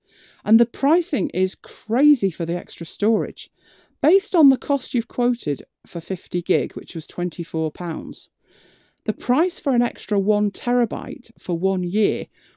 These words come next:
would be four hundred and eighty pounds. And that just shows the huge value of the five shares that you get, the, the five opportunities to share.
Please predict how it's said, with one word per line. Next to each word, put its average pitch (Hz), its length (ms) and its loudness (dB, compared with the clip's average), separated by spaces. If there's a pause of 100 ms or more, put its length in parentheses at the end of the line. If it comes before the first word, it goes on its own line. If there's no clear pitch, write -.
would 208 160 2
be 208 120 4
four 202 260 2
hundred 180 320 -4
and 170 100 -2
eighty 151 300 -4
pounds. 226 720 0 (640)
And 185 120 -2
that 320 140 0
just 294 200 -2
shows 214 280 2
the 185 100 -2
huge 214 400 2
value 175 640 0
of 165 160 -8
the 165 100 -6
five 190 440 -4
shares 233 460 0
that - 120 -2
you 160 140 -4
get, 131 340 -6
the, 147 240 -12
the 156 140 -6
five 180 420 -4 (280)
opportunities 220 800 2
to - 120 -10
share. 131 380 -6